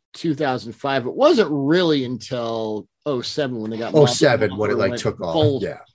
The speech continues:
Speaker 1: full metal spread. Uh, first team in N F L history that we know of to go more than fifty percent shotgun. So my,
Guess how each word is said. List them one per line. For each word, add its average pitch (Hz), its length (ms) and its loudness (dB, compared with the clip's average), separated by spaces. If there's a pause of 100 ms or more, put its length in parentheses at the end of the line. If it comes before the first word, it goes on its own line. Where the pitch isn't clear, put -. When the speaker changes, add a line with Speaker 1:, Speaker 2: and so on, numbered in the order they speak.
Speaker 1:
full 147 240 0
metal 131 240 -2
spread. 117 640 -6 (640)
Uh, 120 640 -4
first 139 320 -6
team 143 140 -4
in 131 60 -4
N 127 80 -6
F 123 100 -14
L 117 80 -4
history 131 240 -6
that 101 80 -4
we 104 120 -6
know 147 240 4
of 131 140 2
to 110 100 -18
go 117 120 -8
more 117 160 -6
than 113 100 -10
fifty 104 200 -18
percent - 280 -16
shotgun. 90 500 -8
So 131 360 -6 (480)
my, 139 180 2